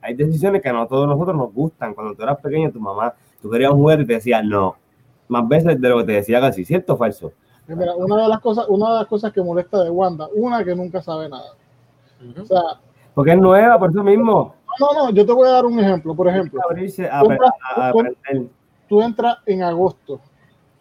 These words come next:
Speaker 2: en el pico de la época, en la época de huracanes.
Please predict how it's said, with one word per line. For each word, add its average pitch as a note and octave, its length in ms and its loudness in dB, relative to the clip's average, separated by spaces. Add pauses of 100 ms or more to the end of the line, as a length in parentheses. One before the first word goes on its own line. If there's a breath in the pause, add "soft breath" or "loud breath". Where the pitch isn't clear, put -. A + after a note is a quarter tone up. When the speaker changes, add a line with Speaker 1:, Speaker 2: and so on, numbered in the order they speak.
(200)
Speaker 2:
en G3 160 0
el F#3+ 120 4
pico B3 420 2
de G#3+ 80 2
la F#3 200 2
época, G#3 500 -2 (100)
en F3 300 -6
la E3+ 160 -6
época G#3 260 -2
de G3 60 0
huracanes. E3 580 -4